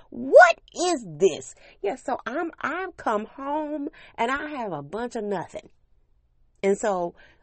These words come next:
we are asking, "Well, what, what are we gonna eat?" And I don't know because I don't know what I got.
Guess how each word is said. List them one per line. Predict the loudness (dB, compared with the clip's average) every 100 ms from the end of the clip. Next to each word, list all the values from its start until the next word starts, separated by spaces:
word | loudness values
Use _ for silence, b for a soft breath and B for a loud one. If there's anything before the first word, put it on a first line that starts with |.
| -12
we | -2 -2
are | 0
asking, | -2 -2 -2
"Well, | 0
what, | 0 -2 -4
what | -4 -2
are |
we | 0
gonna | 0 0
eat?" | 0 0 -2 -8
And | -6 -4
I | -4 -6
don't | -10 -6
know | -4 -4
because | -6 -6 -6 -6 -10 _ _ -20 -20 -14
I | -8 -6
don't | -6
know | -6
what | -6 -2
I | -2 -4
got. | -12